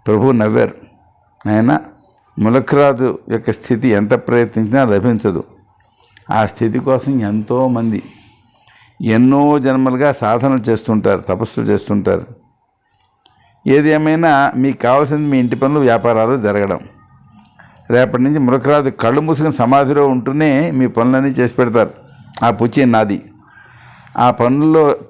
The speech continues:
ఏడా తేడా ఏమైనా వస్తే మీరు నా దగ్గరికి రావాలి" అని చెప్పారు. ఇలాగ ప్రభువులు వరదానం చేసిన ఫలంగా ఆనాటి నుండి సుమారు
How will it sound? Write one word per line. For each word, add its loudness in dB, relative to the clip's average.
ఏడా 4
తేడా 0
ఏమైనా 0
వస్తే 0
మీరు -2
నా 2
దగ్గరికి 0
రావాలి" 2
అని 2
చెప్పారు. -2
ఇలాగ 2
ప్రభువులు 0
వరదానం 2
చేసిన -2
ఫలంగా 2
ఆనాటి -2
నుండి 0
సుమారు 2